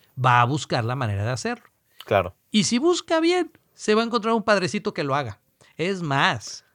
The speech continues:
Speaker 1: <laughs> este, mm, todavía me atrevo a decir que no faltará por ahí,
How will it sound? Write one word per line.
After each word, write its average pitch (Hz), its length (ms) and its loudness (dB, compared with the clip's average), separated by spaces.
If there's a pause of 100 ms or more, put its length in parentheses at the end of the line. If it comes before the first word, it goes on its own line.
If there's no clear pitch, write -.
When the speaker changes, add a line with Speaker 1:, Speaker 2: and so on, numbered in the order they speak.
(140)
Speaker 1:
<laughs> - 260 -20
este, 139 760 -4 (320)
mm, 143 300 -8 (120)
todavía 175 480 -2
me 170 120 -6
atrevo 165 380 -6
a 165 40 -2
decir 156 280 -6
que 151 120 -8
no 156 100 -6
faltará 147 540 -6
por 151 140 -6
ahí, 147 340 -4